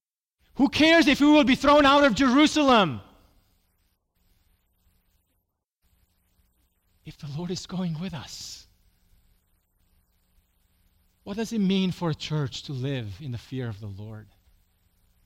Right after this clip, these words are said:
You know, I wonder if Luke would,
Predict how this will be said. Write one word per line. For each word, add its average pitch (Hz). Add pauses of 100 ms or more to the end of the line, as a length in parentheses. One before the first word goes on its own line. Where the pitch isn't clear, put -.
(2000)
You 143
know, 170
I 139
wonder 127 (1600)
if 127
Luke 156
would, 131